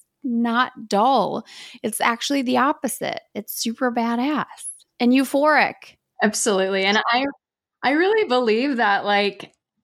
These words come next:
Speaker 2: not everyone gets tapped on the shoulder. And so everyone who does get tapped on the shoulder and has that intuitive nudge that I'm made for more of this, I think it's actually a signal that you're meant for absolute greatness, and your transformation from
Speaker 1: Mm.
Speaker 2: alcohol is the vehicle that's changing you on the inside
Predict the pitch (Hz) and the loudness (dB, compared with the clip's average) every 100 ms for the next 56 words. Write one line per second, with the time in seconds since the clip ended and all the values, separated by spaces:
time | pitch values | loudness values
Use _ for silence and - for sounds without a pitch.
0 | - 220 220 349 - 208 262 233 208 190 | -4 0 2 0 0 0 2 2 0 -2
1 | - 196 175 226 190 185 - 196 156 113 | -2 -2 -2 -2 -2 -2 -2 -2 -4 -4
2 | 107 - 202 202 220 - 233 311 311 233 | -4 -2 -2 0 0 0 0 0 2 0
3 | 185 170 156 - 233 285 269 285 277 285 | 0 -2 -2 -4 -4 -2 -2 -2 -2 -2
4 | - 285 285 311 330 - 196 196 190 208 | 0 -2 0 0 0 0 -2 0 0 0
5 | 190 196 208 196 196 180 175 202 196 190 | -2 -2 -2 -2 -2 -2 0 0 -2 0
6 | 185 180 180 226 226 185 160 180 240 262 | 0 0 -2 -4 -4 -2 0 0 0 0
7 | 339 370 - - - - - 233 466 349 | -2 -2 -6 -16 -20 -6 -2 0 2 0
8 | 240 220 220 214 196 - 226 214 190 180 | 0 0 0 0 0 0 0 2 0 0
9 | 180 185 185 190 175 208 - 180 185 - | -2 -2 0 -2 -4 -6 -2 0 0 -2
10 | - 208 190 185 170 156 233 381 - - | 0 0 0 -2 -4 -2 0 0 -2 -6
11 | - 208 202 208 220 214 - 214 226 - | -2 0 2 2 2 0 -2 -2 0 0
12 | 214 190 240 233 214 196 185 175 - 214 | 0 0 0 2 2 0 -2 -2 -2 -2
13 | - 311 349 392 - 202 190 185 170 196 | -2 0 0 0 -2 -4 -4 -8 -4 -2
14 | 226 285 339 370 208 - - 233 233 240 | -2 0 0 0 0 -2 -2 0 0 2
15 | 240 208 214 208 185 180 196 208 190 185 | 2 2 2 0 0 -2 -2 0 0 2
16 | 262 | 0